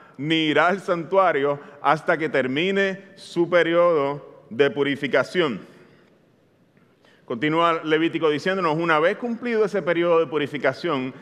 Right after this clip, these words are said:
sea que haya tenido un niño o una niña, tomará un cordero de un año como holocausto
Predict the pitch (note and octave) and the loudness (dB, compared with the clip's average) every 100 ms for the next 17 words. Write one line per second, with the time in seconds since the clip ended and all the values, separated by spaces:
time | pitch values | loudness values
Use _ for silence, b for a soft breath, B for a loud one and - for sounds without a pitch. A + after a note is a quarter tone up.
0 | B B - F3 F#3 F#3 E3+ E3+ G3 F3+ | B B -8 0 0 2 0 2 0 -2
1 | E3 F3 F3 D3 D#3 G3 G3+ F3 E3 D#3+ | -2 0 -2 -2 -2 -2 -2 -2 -2 -2
2 | E3+ G#3+ F#3 D3 C3 C3+ B2+ B2+ D#3+ E3 | -2 -2 0 0 0 0 2 2 2 0
3 | D3+ B2 B2+ E3 G3 F#3+ E3 D#3+ E3 C#3 | 0 0 2 2 0 -2 -2 -2 0 0
4 | A#2+ G#2+ F#2+ C3 B2 A#2 A2+ F#3 F#3+ - | -2 -6 -6 -4 -2 -2 2 0 0 -4
5 | C3+ | -6